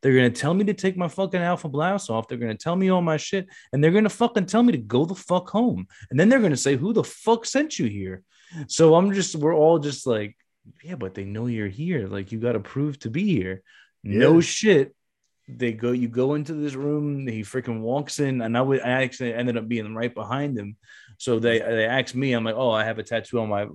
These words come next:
Speaker 1: on my right, my, uh, back right shoulder."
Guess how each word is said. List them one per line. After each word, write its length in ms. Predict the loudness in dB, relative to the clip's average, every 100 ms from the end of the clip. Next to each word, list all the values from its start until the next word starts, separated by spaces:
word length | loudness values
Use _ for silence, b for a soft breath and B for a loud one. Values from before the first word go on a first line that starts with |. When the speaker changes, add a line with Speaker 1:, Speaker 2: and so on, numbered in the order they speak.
| -10
Speaker 1:
on 180 | -6 -4
my 120 | -4
right, 320 | -4 -2 -4 -4
my, 240 | -6 -4
uh, 340 | -4 -6 -4 -4
back 320 | -6 -6 -4
right 160 | -4 -4
shoulder." 480 | -6 -6 -6 -8